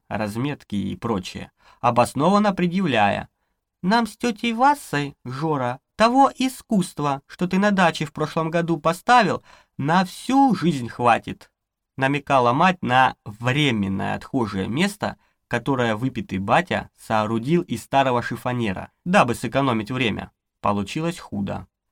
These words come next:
Справлять нужду там можно было лишь стоя. Соответственно, строение из шкафа являлось сугубо мужским.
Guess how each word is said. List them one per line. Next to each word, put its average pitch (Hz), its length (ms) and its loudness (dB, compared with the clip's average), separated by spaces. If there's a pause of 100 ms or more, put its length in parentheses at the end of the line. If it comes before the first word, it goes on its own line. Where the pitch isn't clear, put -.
(140)
Справлять 165 580 0
нужду 123 540 0 (100)
там 180 220 4
можно 139 400 0
было 139 360 2
лишь 113 340 -2
стоя. 107 540 -4 (180)
Соответственно, 196 1040 -2
строение 123 640 -2
из - 260 -8
шкафа 185 720 2
являлось 123 720 -2
сугубо 123 680 0
мужским. 110 800 -6